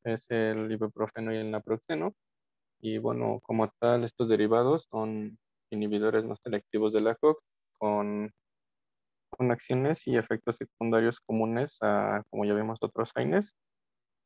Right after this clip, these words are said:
Eh, algunos de, de los derivados, en particular lo que es el naproxeno,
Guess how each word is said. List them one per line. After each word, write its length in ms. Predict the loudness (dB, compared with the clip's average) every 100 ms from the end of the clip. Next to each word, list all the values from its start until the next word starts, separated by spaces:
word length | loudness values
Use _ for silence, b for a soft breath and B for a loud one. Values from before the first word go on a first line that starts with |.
| _
Eh, 340 | 0 2 2 0
algunos 440 | -2 0 2 2 4
de, 440 | 4 4 0 -6 _ _ _ _ -6
de 60 | 0
los 180 | 0 2
derivados, 560 | 0 2 2 2 -4
en 60 | -8
particular 680 | -8 -6 -10 2 4 4 0 _ _ -8
lo 140 | -8 -6
que 120 | -8
es 80 | -6
el 240 | -6 -4
naproxeno, 680 | -6 -6 -8 -4 -4 -2 -4